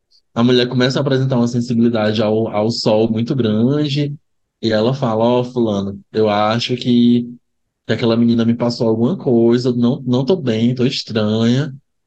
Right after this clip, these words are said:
E aí, é, eles vão na casa de outro do grupo,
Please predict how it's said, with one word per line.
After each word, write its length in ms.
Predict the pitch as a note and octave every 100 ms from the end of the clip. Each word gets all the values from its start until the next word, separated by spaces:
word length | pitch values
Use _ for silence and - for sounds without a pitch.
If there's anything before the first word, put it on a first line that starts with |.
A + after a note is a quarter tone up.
| _ _ -
E 80 |
aí, 640 | A2 A2 A2+ A#2+ B2+ C3+ C3
é, 120 | A2+
eles 360 | A#2+ A#2 A#2+ A#2+
vão 100 | A#2+
na 160 | B2
casa 280 | C3 A2+ A2+
de 200 | A#2 B2+
outro 400 | B2 B2 E3+ E3
do 120 | B2
grupo, 480 | A#2+ G#2+ G#2+ A#2+ E3